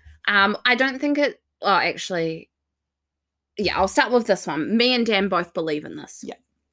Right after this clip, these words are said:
Speaker 1: Um, so I do believe in the power of manifestation.
Speaker 2: Yes.
Speaker 1: I do.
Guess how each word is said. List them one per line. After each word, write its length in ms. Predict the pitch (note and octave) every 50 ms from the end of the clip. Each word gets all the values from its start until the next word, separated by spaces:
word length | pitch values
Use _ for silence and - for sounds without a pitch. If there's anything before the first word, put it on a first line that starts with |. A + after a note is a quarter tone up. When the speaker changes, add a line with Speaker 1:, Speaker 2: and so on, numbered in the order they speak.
| _ _ _ _ _ _ - - - - _ - -
Speaker 1:
Um, 480 | A3+ G3 F#3+ F#3+ F#3+ G3+ G3+ G#3 - -
so 240 | - - A#3 A#3 -
I 220 | - B3 B3+ C#4 C#4
do 240 | G#3+ A#3 A3 A3
believe 460 | G3+ G#3 G3+ G3+ F#3 F3 E3 F3 F3 F3
in 120 | D#3+ D#3+
the 100 | E3 D#3+
power 300 | - - E3 D#3 D3 D3
of 100 | D#3 E3
manifestation. 1040 | E3+ D3+ D3 D3+ D3+ - - D3 - - - - - - - - - - - - F3+ F3+
Speaker 2:
Yes. 640 | F3 E3+ E3 C#3+ - - - - - - - - -
Speaker 1:
I 100 | G#3+ A3
do. 420 | G#3 - G3+ F#3 F3+ E3+ D#3+ D#3+